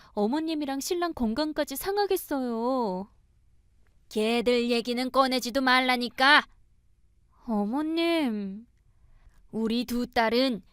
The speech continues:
대학생활만으로도 충분히 바쁘다고. 오늘도 학교에서 강촌으로 엠티인지 뭔지를 갖다 더구나.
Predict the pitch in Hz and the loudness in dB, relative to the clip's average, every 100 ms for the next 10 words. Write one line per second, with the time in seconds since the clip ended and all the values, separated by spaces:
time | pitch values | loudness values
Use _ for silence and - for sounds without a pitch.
0 | _ - 247 254 254 - 254 247 240 240 | _ -6 0 2 2 0 -4 -2 0 0
1 | 233 240 240 226 - 262 240 247 254 254 | 0 -2 -2 -2 0 0 0 0 4 4
2 | 254 269 262 247 294 - - - _ _ | 4 2 2 4 4 2 -4 -20 _ _
3 | _ _ 196 202 208 196 214 220 208 220 | _ _ -4 -2 -2 0 0 0 -4 -2
4 | 202 196 214 226 214 214 220 208 226 214 | -2 -2 -4 -2 -4 -4 -4 -2 -2 -2
5 | 220 - 208 208 226 214 214 208 208 220 | -4 -4 -4 -4 -4 -4 -4 -4 -2 -2
6 | - 202 196 202 202 233 | -2 -2 -2 -2 0 0